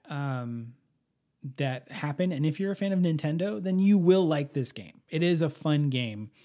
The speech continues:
and it's definitely worth your time, in my opinion. I'm enjoying it, um, and I find it to be the kind of game you can pick up and play at any, any moment. The game, even though it has save points, you can k-, go back to exactly where you left off because that's how the Switch is, and it's a really nice feature.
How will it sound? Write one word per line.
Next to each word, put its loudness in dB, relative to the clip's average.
and -8
it's -8
definitely -4
worth -4
your -6
time, -8
in -2
my 0
opinion. -10
I'm -2
enjoying 2
it, -4
um, -6
and -6
I -2
find 0
it -6
to -4
be 0
the -6
kind -2
of -2
game 0
you 0
can -6
pick -4
up -6
and -6
play -6
at -6
any, -6
any -8
moment. 0
The 0
game, 0
even -2
though 0
it -4
has -6
save -2
points, -4
you -4
can -2
k-, -10
go -2
back -2
to -4
exactly -4
where 0
you 2
left -2
off -2
because -6
that's -12
how -6
the -6
Switch -6
is, -2
and -8
it's -12
a -14
really -6
nice -4
feature. -10